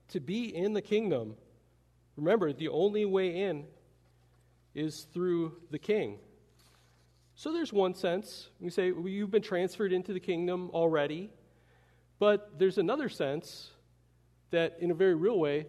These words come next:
the kingdom is yet to come. It's not here yet. We still pray, "May your kingdom come."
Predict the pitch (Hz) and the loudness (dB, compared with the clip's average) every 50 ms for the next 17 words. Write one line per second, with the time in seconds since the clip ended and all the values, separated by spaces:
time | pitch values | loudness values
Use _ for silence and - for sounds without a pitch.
0 | - - 151 - - 277 302 269 226 196 190 190 190 190 - - - - _ _ | -10 -12 -10 -6 -4 -2 0 2 2 2 2 0 -2 -8 -12 -18 -20 -20 _ _
1 | _ _ - 185 196 196 190 190 185 160 127 151 190 233 233 - - - 277 311 | _ _ 2 4 4 6 4 4 0 -4 -2 0 0 0 0 -2 -4 -4 -2 -2
2 | - 101 90 - - - _ _ _ _ _ _ _ _ _ - 240 254 - - | -4 -6 -8 -14 -20 -20 _ _ _ _ _ _ _ _ _ -8 -8 -8 -8 -6
3 | 165 214 302 320 - - 170 147 131 127 120 110 92 85 - - - - _ _ | -4 -4 -4 -4 -4 -4 -2 -2 -2 -2 -2 -4 -4 -6 -10 -18 -20 -20 _ _
4 | _ _ _ _ _ _ _ _ _ _ _ _ _ _ _ _ _ - 156 180 | _ _ _ _ _ _ _ _ _ _ _ _ _ _ _ _ _ -8 -6 -4
5 | 196 202 196 175 - - - - 254 254 240 226 233 - - 240 254 262 220 180 | -2 -2 -4 -6 -8 -10 -6 0 2 4 4 4 4 2 0 0 2 2 2 2
6 | 160 156 151 - - - - - _ _ _ _ _ _ _ _ - 165 185 196 | 2 0 -2 -6 -10 -20 -20 -20 _ _ _ _ _ _ _ _ -2 0 2 2
7 | 190 180 - 226 208 190 175 156 - - 247 269 143 110 98 | 2 2 0 0 0 0 0 0 0 -2 -2 -2 -2 -4 -6